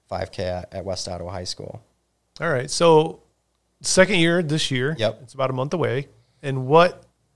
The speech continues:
Speaker 2: like, how did it go last year? Was your inaugural year, you were a rookie race director?
Speaker 1: Yeah.
Speaker 2: Like,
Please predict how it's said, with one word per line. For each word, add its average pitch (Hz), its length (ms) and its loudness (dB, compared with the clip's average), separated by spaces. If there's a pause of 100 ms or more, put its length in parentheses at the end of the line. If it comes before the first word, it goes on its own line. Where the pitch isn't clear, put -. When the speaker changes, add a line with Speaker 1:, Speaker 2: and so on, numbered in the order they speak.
(320)
Speaker 2:
like, 135 120 -4
how 180 140 10
did 202 100 6
it 156 80 -6
go 151 160 4
last 127 520 -2
year? 117 140 -6
Was 117 140 -8
your 120 140 -4
inaugural 131 400 0
year, 127 220 -2
you 127 160 -6
were 120 160 -2
a 117 60 -4
rookie 123 360 -4
race 127 260 -2
director? 117 320 -4
Speaker 1:
Yeah. 107 120 4
Speaker 2:
Like, 113 180 0